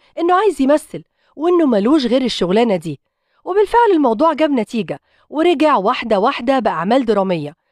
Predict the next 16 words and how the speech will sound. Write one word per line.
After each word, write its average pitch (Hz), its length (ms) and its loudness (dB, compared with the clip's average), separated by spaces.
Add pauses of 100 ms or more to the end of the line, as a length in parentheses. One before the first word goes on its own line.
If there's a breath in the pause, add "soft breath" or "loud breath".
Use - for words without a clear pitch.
(240)
ولسه 370 360 0
بيعافر 233 600 -2 (280)
عشان 269 300 -2
يرجع 247 300 0
لمكانه 196 400 -4
من 175 180 -4
تاني. 147 260 -12 (1120)
آخر 349 240 -2
العنقود 233 640 0 (220)
هدى 277 240 0
الزئردة، 175 580 -4 (380)
اللي 175 180 -6
صدمت 214 460 -2
الجمهور 175 420 -2
لما 185 240 -2
كبرت، 202 400 -6